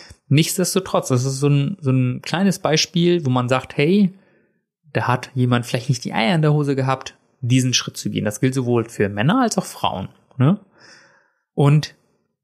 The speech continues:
deswegen denke ich, dass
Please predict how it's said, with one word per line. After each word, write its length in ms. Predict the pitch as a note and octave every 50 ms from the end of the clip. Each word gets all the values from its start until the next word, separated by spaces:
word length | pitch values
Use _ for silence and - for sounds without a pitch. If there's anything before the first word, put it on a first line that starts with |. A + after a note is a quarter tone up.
| _ _ _ _ _ _ _ _ _
deswegen 440 | - B2 D#3 E3+ - - F#3+ E3+ D#3
denke 300 | D3+ D#3 D#3 D3 - D#3
ich, 280 | F3 G3+ F#3+ - - _ _ _ _ _ _ _ _ _ _ _ _ _ _ _ _ _ _ _ _ _ _ _ _ _ - - _ _ _ _ _ _ - - _ _
dass 400 | - C3 B2+ B2 - - - -